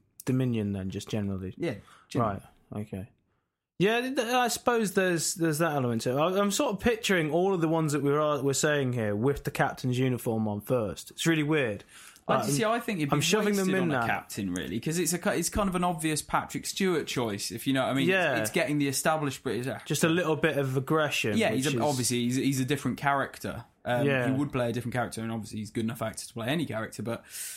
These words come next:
Speaker 1: I'm
Speaker 2: if you
Speaker 1: just,
Speaker 2: get
Speaker 1: I'm
Speaker 2: him
Speaker 1: just
Speaker 2: to go mental in some other alien race, you know what I mean?
Speaker 1: Right, now that you're saying it, though, I really want to see Terence Stamp as a captain of the Enterprise. I don't know why. It's just one of those,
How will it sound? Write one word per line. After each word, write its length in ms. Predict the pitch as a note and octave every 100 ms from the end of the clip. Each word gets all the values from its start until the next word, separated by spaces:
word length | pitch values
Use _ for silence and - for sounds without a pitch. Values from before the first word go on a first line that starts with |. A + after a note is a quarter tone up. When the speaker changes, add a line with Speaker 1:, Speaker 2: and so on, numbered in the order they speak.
| -
Speaker 1:
I'm 100 | D3+
Speaker 2:
if 40 |
you 60 | G3
Speaker 1:
just, 100 | C3+
Speaker 2:
get 80 | F3
Speaker 1:
I'm 60 | D#3
Speaker 2:
him 40 |
Speaker 1:
just 100 | F#3+
Speaker 2:
to 60 | C#3
go 160 | C#3+ C3
mental 480 | C3 C#3 C3+ B2+
in 160 | A2+ A2+
some 240 | - A#2
other 460 | A#2 A#2+ A#2 A2 -
alien 400 | - A#2+ A#2 A2+
race, 460 | A2+ A#2 A2 A2+ -
you 80 | A2
know 60 | G#2+
what 60 |
I 40 | A2
mean? 300 | A#2 G#2 A2 F3+
Speaker 1:
Right, 140 | D3+
now 160 | F#3+ G3+
that 80 |
you're 140 | F#3+ E3
saying 380 | F#3+ G3+ G3+ C#3+
it, 100 | A#2
though, 180 | A#2+ G#2+
I 60 |
really 500 | A#2 C#3+ F3 F#3 E3+
want 240 | C3+ A#2+ A#2
to 80 |
see 220 | B2 A#2 A2+
Terence 360 | B2 A2 A2
Stamp 400 | - D3 C3+ G#2+
as 100 | G#2
a 40 | A2
captain 480 | - A2+ G2+ - A2
of 100 | G#2+
the 80 | A2
Enterprise. 640 | C3 C#3+ A#2 G2 F#2+ -
I 80 | A#2+
don't 200 | B2+ C3+
know 140 | C3+ C3+
why. 280 | C#3+ D#3+ G#2+
It's 280 | G#2 A2+
just 240 | - B2+ B2+
one 140 | B2+
of 60 | A#2+
those, 280 | A#2+ A#2